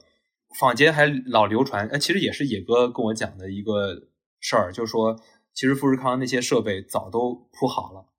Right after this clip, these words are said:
但就是不用。他不用的问题就是，假如说他用了之后，他本来可能要用几万人来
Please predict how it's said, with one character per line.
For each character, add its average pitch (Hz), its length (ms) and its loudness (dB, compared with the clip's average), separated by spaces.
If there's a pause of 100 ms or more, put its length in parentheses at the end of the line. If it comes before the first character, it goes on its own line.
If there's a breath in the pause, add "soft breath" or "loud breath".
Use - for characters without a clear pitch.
(120)
但 117 100 -6
就 131 100 0
是 120 80 0
不 107 160 -4
用。 123 240 2 (320)
他 135 80 0
不 131 140 2
用 165 140 6
的 151 80 2
问 151 120 2
题 131 80 -4
就 143 140 0
是， 113 260 -2 (300 loud breath)
假 117 160 4
如 120 120 4
说 151 200 4
他 151 140 0
用 151 220 6
了 113 100 4
之 131 120 -2
后， 127 320 0 (460 soft breath)
他 147 100 0
本 127 160 0
来 101 180 0
可 113 180 -8
能 98 100 -8
要 117 180 4
用 123 220 2
几 107 200 -8
万 120 280 4
人 95 340 -6 (400)
来 104 360 2